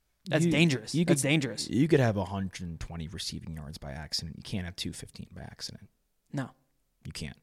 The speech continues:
Speaker 2: That, that's a special player.
Speaker 1: Yeah.
Speaker 2: Guy that gets two hundred plus yards is good. Three touchdowns
Speaker 1: Just
Speaker 2: is
Speaker 1: gotta
Speaker 2: good.
Speaker 1: stay on the field. It's gotta stay
Speaker 2: Yeah,
Speaker 1: healthy.
Speaker 2: hundred percent.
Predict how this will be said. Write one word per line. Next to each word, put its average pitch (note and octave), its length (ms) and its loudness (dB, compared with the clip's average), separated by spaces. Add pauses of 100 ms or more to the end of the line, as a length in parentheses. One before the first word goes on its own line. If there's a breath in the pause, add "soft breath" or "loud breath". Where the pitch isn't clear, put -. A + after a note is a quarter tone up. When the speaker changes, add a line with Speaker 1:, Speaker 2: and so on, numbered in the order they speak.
Speaker 2:
That, G2 260 -2
that's A2 180 -2
a F2+ 60 -4
special E2 300 -6
player. - 320 -10 (300)
Speaker 1:
Yeah. D#3+ 160 0
Speaker 2:
Guy A#2+ 60 6
that A2+ 100 2
gets - 160 -8
two - 120 -4
hundred F#2+ 200 -6
plus F2+ 200 -2
yards D#2+ 220 -6
is - 80 -4
good. - 280 -14 (180)
Three G2 120 -6
touchdowns F2 360 -6
Speaker 1:
Just C#3 100 4
Speaker 2:
is - 40 4
Speaker 1:
gotta C#3 160 4
Speaker 2:
good. C3 40 2
Speaker 1:
stay C3+ 160 2
on C3+ 80 0
the B2+ 60 -2
field. D3+ 180 2
It's - 60 -8
gotta C3 160 -4
stay - 100 2
Speaker 2:
Yeah, - 60 6
Speaker 1:
healthy. D3+ 340 4
Speaker 2:
hundred G2+ 220 -2
percent. G2 320 -2